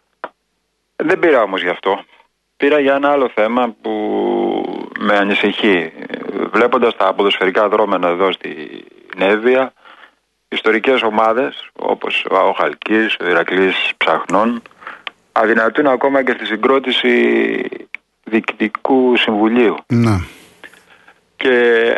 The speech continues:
Speaker 1: αναρωτιέμαι και πιστεύω ότι μπορείτε να βοηθήσετε κι εσείς, ε, αν πράγματι υπάρχει ερασιτεχνικό ποδόσφαιρο και σε ποιο επίπεδο είναι.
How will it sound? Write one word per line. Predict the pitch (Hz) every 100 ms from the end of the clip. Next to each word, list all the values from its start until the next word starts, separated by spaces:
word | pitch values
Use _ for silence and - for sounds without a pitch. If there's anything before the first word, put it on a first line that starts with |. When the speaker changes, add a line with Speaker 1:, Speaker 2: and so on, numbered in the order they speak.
| - -
Speaker 1:
αναρωτιέμαι | 123 131 131 170 151 143
και | 135
πιστεύω | - 180 165
ότι | 147
μπορείτε | 139 156 156
να | 139
βοηθήσετε | 127 123 156 143 104
κι | 82
εσείς, | 82 - 90 98
ε, | 113 107 117 117 113 - - -
αν | - 127 143 135
πράγματι | 131 135 135 127
υπάρχει | 120 117 139 131 131
ερασιτεχνικό | 123 - 123 127 147 135
ποδόσφαιρο | 117 135 127 95 85
και | 87 101
σε | 110
ποιο | 143
επίπεδο | 127 135 123 117 120
είναι. | 120 90